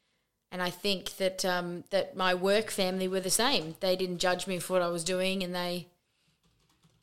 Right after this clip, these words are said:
they, um, would support me. E-, even my, my closest friend at work,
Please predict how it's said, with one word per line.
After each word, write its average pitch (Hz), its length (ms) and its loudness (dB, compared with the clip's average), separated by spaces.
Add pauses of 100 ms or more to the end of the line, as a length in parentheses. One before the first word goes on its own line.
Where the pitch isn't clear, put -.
(100)
they, 185 280 6
um, 180 540 0 (420)
would 202 220 -4
support 202 420 2
me. 202 440 0
E-, 156 80 -2
even 185 440 -4
my, 170 320 -2 (480)
my 185 120 -8
closest 185 480 0
friend 185 260 0
at 180 100 0
work, 202 400 4